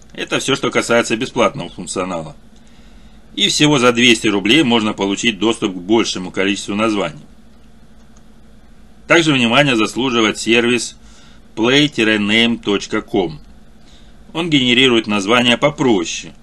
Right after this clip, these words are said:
но каждому дорабатывает фирменный стиль. Правда, тут уже без логотипов.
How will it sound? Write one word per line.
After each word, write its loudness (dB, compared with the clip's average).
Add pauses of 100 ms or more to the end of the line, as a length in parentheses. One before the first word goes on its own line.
но -6
каждому 2
дорабатывает 2
фирменный -2
стиль. -4 (840)
Правда, 2
тут -2
уже 2
без 0
логотипов. -2